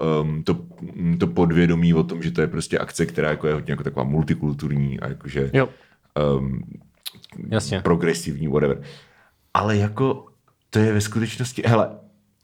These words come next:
Speaker 1: já jsem tam byl po tř-, čtyřech letech letos, myslím, že poslední to bylo dva devatenáct, nerad bych kecal, ale myslím si, že to, že to je tak.
Speaker 2: Mm.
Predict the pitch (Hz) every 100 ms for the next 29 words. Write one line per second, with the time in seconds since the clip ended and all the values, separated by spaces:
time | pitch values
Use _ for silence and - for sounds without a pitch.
0 | _ _ _ _ _ _ 101 - 127 143
1 | 147 147 139 135 - _ _ _ _ _
2 | _ _ - - - - - - - -
3 | 110 107 107 82 - 185 - - - -
4 | - 156 151 - - 107 98 - 151 170
5 | 139 131 123 - 113 107 113 107 87 85
6 | 131 127 123 - 104 104 104 95 - 101
7 | - 92 92 85 92 90 90 92 92 -
8 | - 95 92 - 92 92 85 85 - 87
9 | 85 73 76 127 - 123 113